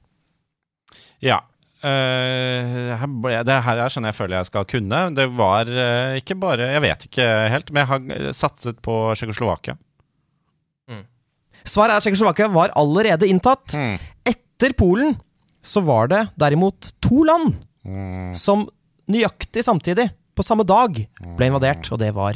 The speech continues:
Speaker 2: Danmark og Norge. Så begge de to hadde vært lov. Niende april. Ah! Viktig.
Speaker 1: Smell, ass. Det er litt flaut.
Speaker 2: Neida, det går bra. Spørsmål elleve. Da var det en lytter som ba oss om å si,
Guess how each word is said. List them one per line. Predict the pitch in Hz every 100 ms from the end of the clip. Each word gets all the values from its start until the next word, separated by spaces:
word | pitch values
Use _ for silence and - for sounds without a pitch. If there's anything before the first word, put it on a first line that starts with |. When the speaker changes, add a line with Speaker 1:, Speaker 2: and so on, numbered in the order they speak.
| 117
Speaker 2:
Danmark | - 104 92 - 117
og |
Norge. | - -
Så | 170 220 277 320 480 480 453 466 480 480 480 466 262
begge | 247 175
de | 247
to | - 254
hadde | 202 170
vært |
lov. | 160 147 95 _ _ _ _ _ _ _ -
Niende | 156 170 180
april. | - 160 135 175 104 -
Ah! | 214 202 - - _ - 98 92 101 78 -
Viktig. | 95 - - - - - - - - _ _ _ _ _
Speaker 1:
Smell, | - 92 -
ass. | - -
Det | - -
er | -
litt | -
flaut. | - - - -
Speaker 2:
Neida, | - 127 113 - _
det | - 120
går |
bra. | 101 - _ _ _ _ - - - _ _ _ -
Spørsmål | - 240 - 247
elleve. | 220 139 240 - _ _ -
Da | 135 147 175 185 185
var | - 127 117
det | 117
en | 170
lytter | 180 - - 147
som | - 143
ba | 113 127
oss | 110 -
om | 123
å |
si, | - 117 127